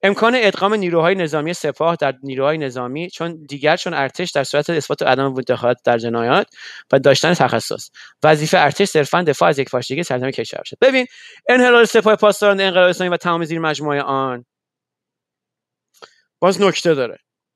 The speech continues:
خب پس چی می‌شه؟ ادغام نیروهای نظامی سپاه در نیروهای نظامی دیگرشون ارتش. خب آقا، سپاه الان نیروی تروریستی داریم رایزنی می‌کنیم با کشور دیگه که تروریستیه.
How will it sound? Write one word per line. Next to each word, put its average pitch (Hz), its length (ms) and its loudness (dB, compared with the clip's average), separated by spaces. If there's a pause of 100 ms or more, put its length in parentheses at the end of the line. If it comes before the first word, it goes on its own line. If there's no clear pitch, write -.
(1600)
خب 156 60 -4
پس 175 160 -2
چی - 140 -6
می‌شه؟ 185 440 -6
ادغام 175 500 2
نیروهای 139 640 -2
نظامی 143 400 -4
سپاه 151 380 -2
در 147 180 0
نیروهای 135 380 -4
نظامی 131 420 -6
دیگرشون 131 400 -8
ارتش. 120 600 -10 (300)
خب 170 80 2
آقا، 180 360 4 (580)
سپاه 175 1080 2 (1120)
الان 170 680 2
نیروی 160 460 -4
تروریستی 165 720 -2
داریم 165 180 -4
رایزنی 151 400 -4
می‌کنیم 165 340 -8
با 147 60 -8
کشور 143 320 -8
دیگه 147 140 -14
که - 100 -18
تروریستیه. 127 840 -8